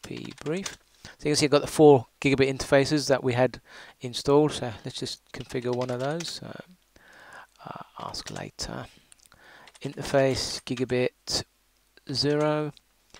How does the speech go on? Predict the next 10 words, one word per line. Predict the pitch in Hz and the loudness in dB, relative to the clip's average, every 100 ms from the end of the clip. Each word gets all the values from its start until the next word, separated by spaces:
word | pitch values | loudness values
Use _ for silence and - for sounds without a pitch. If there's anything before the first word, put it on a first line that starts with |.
| - - - | -20 -20 -12
I | 127 131 | -8 -6
P | - 123 | -2 -2
address | 120 113 120 120 113 - - | -2 -2 -2 -2 -2 -6 -6
ten | - 135 135 135 | -6 -4 -6 -6
dot | 127 120 | -6 -4
one | 123 123 | -6 -6
dot | 120 120 | -8 -8
one | 120 113 | -10 -10
dot | - | -8
one. | 135 151 160 | -6 -6 -8